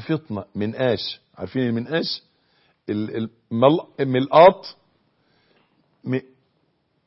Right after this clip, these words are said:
من، منقاش فطنة. منقاش، إيه، إيه، فطنة. من المنقاش ده اللي تقدر تن-، الملقاط اللي تقدر، الدقيق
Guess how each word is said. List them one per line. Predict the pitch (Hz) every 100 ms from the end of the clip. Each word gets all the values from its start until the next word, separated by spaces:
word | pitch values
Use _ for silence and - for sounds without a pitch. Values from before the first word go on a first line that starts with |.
| _ _ _
من، | 143 135 143
منقاش | 139 131 123 - 190 226 196 147 131
فطنة. | 170 - 104 - _ _ _
منقاش، | 127 135 175 202 226 - - _ _ _ _ _ _ _
إيه، | 120 - - - _
إيه، | 123 120 123 - - -
فطنة. | 156 - 117 - _ _ _ _ _ _ _ _ _ _ _ _ _ _ _ _ _ _ _ _ _
من | 113 120 -
المنقاش | 131 127 143 208 208 -
ده | 202 220 _ _ _ _ _ 117
اللي | 113 110 113 101 - _ _ _ _
تقدر | 156 - 131 110 101 _ _ _ _ _ _ _ _
تن-، | - 165 156 - _ _ - _ _ _ _
الملقاط | 123 120 120 - 156 151
اللي | 139 120
تقدر، | 107 - 113 123
الدقيق | 123 104 - 160 170 - -